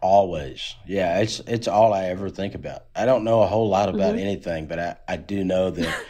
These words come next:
Speaker 1: <laughs> this life is so temporary, and I can't even believe
Speaker 2: Mm-hmm.
Speaker 1: that I get to experience it at all. And, and, uh, and I've always been that way. Even, I mean, I, I was, like, twelve years old reminiscing the old days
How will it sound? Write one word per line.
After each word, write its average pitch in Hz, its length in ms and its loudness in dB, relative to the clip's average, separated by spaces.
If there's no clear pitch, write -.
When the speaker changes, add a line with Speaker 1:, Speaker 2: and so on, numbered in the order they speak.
Speaker 1:
<laughs> - 320 -20
this 104 180 -2
life 107 320 4
is 95 100 -4
so 113 220 4
temporary, 95 880 -2
and 87 100 -8
I 87 80 -4
can't 98 380 -2
even 95 260 -4
believe 92 300 -2
Speaker 2:
Mm-hmm. 87 80 -6
Speaker 1:
that 85 240 -10
I 87 80 -6
get 80 260 -8
to 92 80 -8
experience 87 580 -8
it 92 200 -10
at 87 180 -4
all. 85 500 -8
And, 82 360 -8
and, 85 300 -8
uh, 80 400 -6
and 98 100 -8
I've 104 140 -6
always 131 320 4
been 80 180 -8
that 78 180 -6
way. 76 260 -6
Even, 123 220 4
I 127 220 4
mean, 113 140 4
I, 135 140 6
I 127 140 0
was, 110 260 -2
like, 90 280 -6
twelve 117 320 4
years 101 240 0
old 107 340 4
reminiscing 101 600 0
the 87 100 -2
old 95 300 0
days - 480 -10